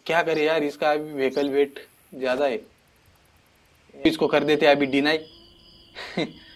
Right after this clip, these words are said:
क्योंकि vehicle weight ज़्यादा होने की वजह से sir, हम आपको deny करते।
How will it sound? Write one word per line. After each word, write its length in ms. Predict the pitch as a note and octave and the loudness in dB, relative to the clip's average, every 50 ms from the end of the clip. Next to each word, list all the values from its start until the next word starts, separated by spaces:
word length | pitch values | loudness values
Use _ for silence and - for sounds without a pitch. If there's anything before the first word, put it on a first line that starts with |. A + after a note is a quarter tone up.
| - - - | -20 -12 -4
क्योंकि 500 | - D#3+ D#3+ D3+ F#3 F#3 F#3 F#3+ F#3+ F#3+ - - - - _ _ _ _ _ _ _ - | -2 -2 0 2 4 4 4 4 2 0 -6 -16 -20 -20 _ _ _ _ _ _ _ -14
vehicle 380 | - D3+ D3 D#3 D3+ F3 F3 E3+ | -8 -4 -2 0 4 4 4 4
weight 180 | D#3+ E3+ E3+ D#3 | 6 2 2 4
ज़्यादा 260 | D3 D#3+ D3+ D#3 E3 | 4 4 6 6 6
होने 240 | D#3 D#3 D#3 D#3 D3 | 4 4 4 0 0
की 100 | - D3+ | -2 -2
वजह 260 | C#3 C#3+ C#3+ D3 C#3+ | 0 0 0 0 -2
से 120 | - D3+ | -2 -4
sir, 340 | C3+ - - D3+ D3+ D3+ - - - _ _ _ _ _ - - - _ - _ - - _ _ _ _ - - | -6 -2 0 0 0 0 -2 -6 -14 _ _ _ _ _ -20 -20 -20 _ -20 _ -20 -20 _ _ _ _ -6 0
हम 180 | C#3 C#3+ D3+ | 0 2 4
आपको 260 | D3 D3 C#3 - D#3 D3 | 4 2 2 2 -2 0
deny 300 | C#3 C#3+ C#3+ D3 D3 C#3 | 2 2 2 2 2 2
करते। 420 | C#3+ C3+ A#2 D3 C#3 C#3 C3+ - | 0 0 2 2 2 0 0 -4